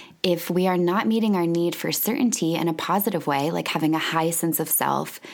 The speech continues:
feeling fully worthy, feeling you know, that we know we are creating the life of our dreams and we are safe and all of that beautiful, comfortable, happy certainty,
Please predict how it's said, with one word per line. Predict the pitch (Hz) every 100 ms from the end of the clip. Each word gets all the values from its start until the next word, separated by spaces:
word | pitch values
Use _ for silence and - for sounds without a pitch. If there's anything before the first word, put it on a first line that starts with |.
| -
feeling | - 226 214 202
fully | 180 170 165
worthy, | 147 147 147 143 151 151 - -
feeling | - 226 220 220 208 196 - - _ -
you | 190 180
know, | 170 160 165
that | 170 156 165
we | 180 180
know | 175 175 170 151 147 202 214 - - -
we | 175
are | 165 156 156
creating | 156 - 180 170 175 175
the | 165
life | 156 147 151
of | 151
our | 147
dreams | 147 139 143 147 147
and | 143 147
we | 151
are | 151 143 143
safe | - - 156 147 143
and | 113 147
all | - 165 190
of | 196
that | 180 160 - - - - -
beautiful, | 175 202 202 - 175 170 165
comfortable, | - 170 160 160 160 156 151
happy | 147 - 151 160 151
certainty, | 147 - - 160 - - 185